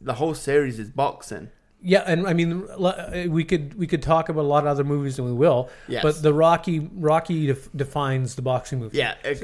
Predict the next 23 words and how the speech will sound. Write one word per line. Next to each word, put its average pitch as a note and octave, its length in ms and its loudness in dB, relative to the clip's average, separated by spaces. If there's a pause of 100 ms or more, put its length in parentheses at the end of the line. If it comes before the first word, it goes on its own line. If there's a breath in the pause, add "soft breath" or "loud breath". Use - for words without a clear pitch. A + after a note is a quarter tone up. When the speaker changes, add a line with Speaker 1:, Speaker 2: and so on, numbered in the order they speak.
Speaker 1:
exactly. C#3 460 4
Speaker 2:
And - 80 -4
Speaker 1:
When D3 120 -2
you C#3 60 -4
think C#3 260 -4
boxing, C3+ 360 -2
you A#2 80 -6
think B2+ 200 -6
Rocky. A2+ 360 -6
Speaker 2:
so - 160 -4
you D#3 160 0
have C#3+ 340 0
to, D3+ 80 -2
you D3 220 0
have D#3 100 -2
to D3 80 -8
dedicate C3 460 -2
time C3+ 80 -2
Speaker 1:
Yeah. A#2 160 0
Speaker 2:
to A#2+ 100 -8
it. - 160 -16
Speaker 1:
So, E3+ 420 6
um, D3+ 380 -2